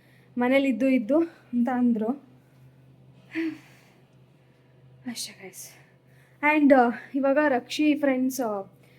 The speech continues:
ಮನೆಗೆ ಬರ್ತಿದ್ದಾರೆ. ಎಸ್, ಅವ್ರನ್ನ ತೋರಿಸ್ತೀನಿ ಯಾರು ಅಂತ. ಇವಾಗ ಒಂದು ಸ್ವಲ್ಪ ನಿನ್ನೆ ಮಾಡಿರೋ ಅವಾಂತರಗಳನ್ನೆಲ್ಲ ಇದನ್ನ ಸ್ವಲ್ಪ ಕ್ಲೀನ್ ಮಾಡಿಬಿಟ್ಟು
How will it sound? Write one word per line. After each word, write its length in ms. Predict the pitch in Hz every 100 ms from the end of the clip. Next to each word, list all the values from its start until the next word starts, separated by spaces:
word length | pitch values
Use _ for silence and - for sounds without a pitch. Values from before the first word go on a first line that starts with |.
| _ -
ಮನೆಗೆ 280 | 220 240 226
ಬರ್ತಿದ್ದಾರೆ. 720 | 233 - 240 220 233 - - _ _ _ _ _ _ - - - - - - - - - - 131 127 - - - - - - - 254
ಎಸ್, 360 | 240 - - - - -
ಅವ್ರನ್ನ 300 | 247 247 233 220 220 - _ _ _ _ _ _ _ _ _ _ _ _ _ _ _ _ _
ತೋರಿಸ್ತೀನಿ 560 | 285 285 285 - 226 214
ಯಾರು 280 | 202 196 196
ಅಂತ. 260 | 185 196 269 - - _ - _ _ _ _ _ _ _ _ _ _ _ _ - - - -
ಇವಾಗ 260 | 269 262 254
ಒಂದು 140 | 262
ಸ್ವಲ್ಪ 340 | 247 262 262 - - - _ _ _ _ _
ನಿನ್ನೆ 380 | 254 269 277 285
ಮಾಡಿರೋ 420 | 262 240 240 262 247
ಅವಾಂತರಗಳನ್ನೆಲ್ಲ 800 | 233 247 247 254 233 226 220 214
ಇದನ್ನ 460 | 233 247 240 240
ಸ್ವಲ್ಪ 300 | 233 254 240 262
ಕ್ಲೀನ್ 340 | 269 294 302
ಮಾಡಿಬಿಟ್ಟು 600 | 285 233 277 381 262 -